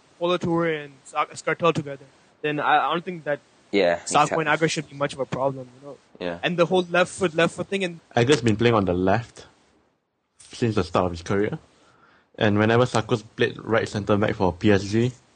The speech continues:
Speaker 3: he hasn't done well there.
Speaker 1: Yeah, he was just
Speaker 3: So
Speaker 1: okay.
Speaker 3: it, it'll take time, yeah.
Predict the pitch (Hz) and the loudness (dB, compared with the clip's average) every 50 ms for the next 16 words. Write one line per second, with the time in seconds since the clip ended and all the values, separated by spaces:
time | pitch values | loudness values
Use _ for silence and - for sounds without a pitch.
0 | _ _ _ - - 113 104 98 92 101 101 95 98 95 98 95 95 98 98 101 | _ _ _ -10 -4 0 0 0 2 0 0 0 2 2 2 4 4 4 4 2
1 | 107 117 113 - _ _ _ _ _ _ _ _ _ - 135 135 135 135 135 139 | 0 0 -4 -8 _ _ _ _ _ _ _ _ _ -10 -6 -4 -2 0 0 0
2 | 139 139 143 135 - 135 123 117 113 104 110 113 120 107 - _ _ _ - 110 | 0 0 -2 -2 -2 0 2 2 2 2 2 -2 -4 -4 -6 _ _ _ 0 0
3 | 101 95 110 104 95 - 110 101 95 92 92 90 104 98 90 85 85 | 0 2 0 -2 -4 -2 -2 -2 -2 -2 -4 -2 0 0 2 0 0